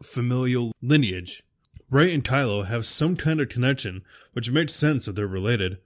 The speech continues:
Aunt and nephew? Cousins? Cloning is confusing. In addition, we know that Luke's old hand was originally supposed to open The Force Awakens, and there's a precedent for this kind of thing.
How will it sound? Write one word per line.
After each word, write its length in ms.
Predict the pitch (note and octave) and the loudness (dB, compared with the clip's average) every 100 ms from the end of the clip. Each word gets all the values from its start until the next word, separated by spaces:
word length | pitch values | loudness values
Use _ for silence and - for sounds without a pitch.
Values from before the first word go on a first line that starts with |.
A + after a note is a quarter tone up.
| _ - _ | _ -20 _
Aunt 220 | A2 A#2 G2+ | -4 -2 -2
and 100 | F#2 | -4
nephew? 400 | G2+ C#3+ F3 E3+ _ - | -2 2 0 -2 _ -6
Cousins? 520 | A#2 A2+ D#3+ F3 - _ _ _ | -4 -2 -2 -4 -8 _ _ _
Cloning 420 | - A#2 C3+ A#2+ | -4 0 2 0
is 140 | G2 - | -4 -8
confusing. 600 | G2 - A2+ F#2+ F#2 F2 _ _ _ - | -10 -4 -4 -4 -8 -12 _ _ _ -8
In 120 | A2+ | -4
addition, 500 | A#2 D3+ - G2+ F#2+ _ _ _ - | 2 2 2 -2 -6 _ _ _ 0
we 100 | C#3 | 2
know 140 | F3+ | 4
that 180 | F#3 B2+ | 4 4
Luke's 280 | C#3 C3+ - | 4 2 2
old 280 | C3+ B2 G2 | 4 4 4
hand 300 | B2 A#2+ G2+ | 2 2 0
was 140 | G#2 | -2
originally 360 | G#2+ C#3 C#3 G#2+ | 0 2 2 0
supposed 380 | - A#2 G#2+ - | -2 -4 -4 -4
to 100 | - | 0
open 360 | B2+ B2 A2+ F#2+ | 2 2 0 -2
The 80 | |
Force 300 | - A#2 G2+ | -6 -6 -4
Awakens, 560 | G2+ A2 C3 G2 G2 - _ _ _ | -2 0 0 -2 -12 -16 _ _ _
and 180 | A2+ A#2 | -4 2
there's 160 | B2+ A2+ | 2 0
a 60 | |
precedent 460 | F#2 F3 C#3 G#2+ G#2 | 2 2 4 0 -4
for 120 | A2 | -6
this 180 | G2+ - | -6 -6
kind 180 | G#2 F2+ | -8 -10
of 80 | |
thing. 280 | - F#2 F#2 | -8 -10 -10